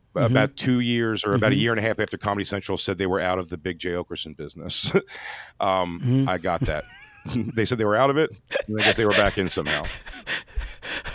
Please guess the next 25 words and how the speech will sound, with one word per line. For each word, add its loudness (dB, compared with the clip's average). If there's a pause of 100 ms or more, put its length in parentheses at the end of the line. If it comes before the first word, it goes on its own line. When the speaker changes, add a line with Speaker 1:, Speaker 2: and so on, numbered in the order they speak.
(380)
Speaker 2:
Also, 8
a 8
lot 8
of 2
people 2
gave 4
me 4
opportunities 2
to -6
put 0
me -2
back 0
in -4
their -2
light. -2
Jim -4
Jeffries -2
let -2
me 0
open -4
for -6
him -6
at -8
Carnegie -4
Hall. 4